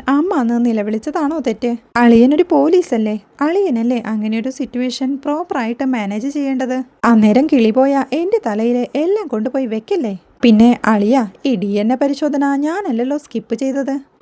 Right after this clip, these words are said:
അപ്പോ ഞാൻ കാരണമാണ് അളിയൻ സസ്പെൻഷനിലായതെന്ന് ഇനിയെങ്കിലും പറയരുത്" എന്ന് മഹേഷ് പറയുന്നത് കേട്ട് മാമൻ ബോഡി ഐഡന്റിഫൈ ചെയ്തിട്ടാ അമ്മ എന്ന് വിളിച്ചതും അച്ഛൻ മിസ്അണ്ടർസ്റ്റാൻഡ് ചെയ്തതും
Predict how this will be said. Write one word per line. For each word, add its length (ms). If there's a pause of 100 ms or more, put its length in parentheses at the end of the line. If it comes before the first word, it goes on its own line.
അപ്പോ 280
ഞാൻ 340
കാരണമാണ് 680
അളിയൻ 320
സസ്പെൻഷനിലായതെന്ന് 1160 (120)
ഇനിയെങ്കിലും 640
പറയരുത്" 500
എന്ന് 320
മഹേഷ് 440
പറയുന്നത് 440
കേട്ട് 380 (180)
മാമൻ 420
ബോഡി 320
ഐഡന്റിഫൈ 500
ചെയ്തിട്ടാ 540
അമ്മ 280
എന്ന് 140
വിളിച്ചതും 580
അച്ഛൻ 400
മിസ്അണ്ടർസ്റ്റാൻഡ് 720
ചെയ്തതും 460